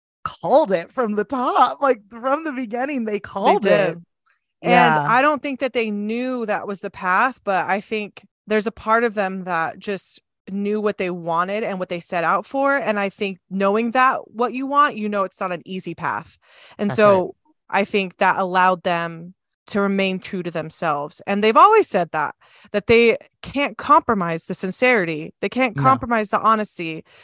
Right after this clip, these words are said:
Speaker 2: because that's who they are. And they weren't gonna make, take shortcuts to be who they wanted to be. And I think that's because from, again, we listened to this album, we look at the lyrics from the very beginning, that was their intent.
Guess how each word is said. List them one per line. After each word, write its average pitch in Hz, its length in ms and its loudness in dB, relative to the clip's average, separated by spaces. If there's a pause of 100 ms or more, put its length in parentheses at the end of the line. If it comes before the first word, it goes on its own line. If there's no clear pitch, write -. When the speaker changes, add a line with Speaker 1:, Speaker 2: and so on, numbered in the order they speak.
(160)
Speaker 2:
because 214 220 -2
that's 208 280 0
who 226 140 -2
they 190 160 -2
are. 170 320 2
And 214 200 0
they 226 100 6
weren't 247 280 0
gonna 277 180 0
make, 254 260 -4
take 254 200 -8
shortcuts - 760 -2
to - 140 -8
be 254 300 -6
who 254 140 -4
they 202 120 0
wanted 185 300 0
to 190 120 -8
be. 175 320 -4 (340)
And 220 100 2
I 214 120 4
think 294 460 -4 (220)
that's 220 200 -4
because 233 360 0
from, 226 280 -4
again, 220 400 0
we 202 120 -4
listened 190 440 -4
to - 60 -12
this 254 160 -4
album, 220 340 4
we 196 80 -4
look 196 180 -4
at 226 60 -6
the 214 100 -2
lyrics 202 380 -2
from 208 160 -4
the 196 80 -2
very 214 240 6
beginning, 196 560 0
that 180 200 2
was 190 120 -8
their 180 160 -4
intent. 165 360 -6